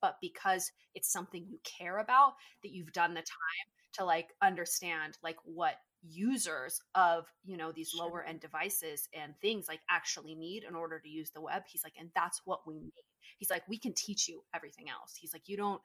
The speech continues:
Speaker 1: have to know that stuff." He's like, "But it's very clear that, one, you're willing to learn, and two, you're passionate
Speaker 2: Yeah.
Speaker 1: about, you know, this particular thing, and that is exactly what we need." And I feel like over and over in my career,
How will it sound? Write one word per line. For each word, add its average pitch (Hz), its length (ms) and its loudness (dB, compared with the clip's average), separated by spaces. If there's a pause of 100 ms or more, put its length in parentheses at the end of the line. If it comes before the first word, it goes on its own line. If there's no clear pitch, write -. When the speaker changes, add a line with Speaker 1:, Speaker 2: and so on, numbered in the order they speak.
Speaker 1:
have 165 180 -10
to - 100 -20
know 156 140 -6
that - 200 -6
stuff." 156 240 -10 (220)
He's 175 100 -8
like, 175 120 -6
"But 185 100 -2
it's 180 120 -6
very 190 280 4
clear 175 240 -4
that, - 140 -14
one, 175 220 -4
you're 165 120 -12
willing 165 320 -8
to - 140 -14
learn, 170 260 -8
and 160 120 -10
two, 196 200 -4
you're 165 160 -8
passionate 170 600 -4 (300)
Speaker 2:
Yeah. 190 200 -8
Speaker 1:
about, 156 380 4 (120)
you 196 140 0
know, 135 260 -4
this 175 240 -2
particular 160 500 -8
thing, 202 400 -4
and 180 140 -4
that 160 160 -4
is 165 120 -10
exactly 151 460 -8
what 143 160 -10 (340)
we - 60 -20
need." - 80 -20 (400)
And 185 140 4
I 175 100 4
feel 220 360 2
like 165 280 2 (120)
over 208 320 8
and 175 120 0
over 165 280 -2
in 151 160 -10
my 147 460 -4 (220)
career, 170 760 6